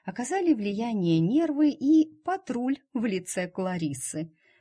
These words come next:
Сваха требовала отчёта по всем перемещениям любых средств, хоть как-то воздействующих на тело девушек. Мимо меня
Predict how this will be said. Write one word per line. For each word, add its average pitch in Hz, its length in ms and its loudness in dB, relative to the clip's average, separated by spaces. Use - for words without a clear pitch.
Сваха 165 440 -2
требовала 156 600 -2
отчёта 240 640 -8
по 190 160 -6
всем 196 300 -6
перемещениям 196 920 -2
любых 151 340 -4
средств, - 560 -8
хоть 277 280 -4
как-то 165 520 -4
воздействующих 185 1120 -8
на 196 240 -4
тело 135 380 -4
девушек. 143 680 -8
Мимо 180 320 2
меня 151 420 4